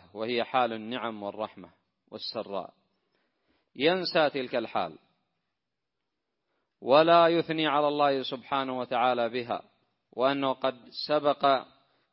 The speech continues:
كان في نعم عظيمة، وإن ابتلي في بعض الأحيان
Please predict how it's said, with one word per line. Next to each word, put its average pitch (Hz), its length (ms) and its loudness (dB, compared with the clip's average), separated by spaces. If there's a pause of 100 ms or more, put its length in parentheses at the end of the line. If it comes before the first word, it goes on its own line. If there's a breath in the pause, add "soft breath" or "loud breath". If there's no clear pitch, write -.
(140)
كان 147 340 4
في 135 180 -4
نعم 135 420 -2
عظيمة، 127 560 0 (1200)
وإن 135 300 2
ابتلي 139 440 0
في 135 160 -4
بعض 123 220 -2
الأحيان 123 680 -2